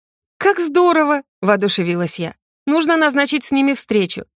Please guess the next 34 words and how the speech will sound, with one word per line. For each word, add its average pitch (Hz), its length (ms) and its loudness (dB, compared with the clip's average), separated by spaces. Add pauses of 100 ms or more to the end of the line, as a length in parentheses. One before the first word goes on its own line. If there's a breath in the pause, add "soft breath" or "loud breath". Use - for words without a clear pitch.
(140)
Тейжер 285 320 4
обещал 254 380 2
предоставить 262 680 -2
мне 233 180 4
для 233 160 2
работы 262 360 0
дом 247 280 2
в 196 100 -4
городе, 196 420 0
но 240 120 0
пока 277 240 0
что 269 180 -4
помалкивает. 214 720 0 (120)
Наверное, 254 380 2
еще 254 200 0
ищет. 240 400 -2 (140)
Значит, 349 360 0
придется 285 420 -2
приглашать 233 560 0
клиентов 240 600 0
во 254 200 -2
флигель. 262 480 -2 (160)
Там 262 200 0
все 262 180 -4
готово?" 262 460 -2 (460)
"Да, 170 420 -4
госпожа 165 460 -4
Виктория", — 170 640 -4 (240)
отозвался 254 580 -2
Томас 320 360 0
и 240 40 2
после 226 320 -2
колебания 233 540 0
добавил. 190 460 -4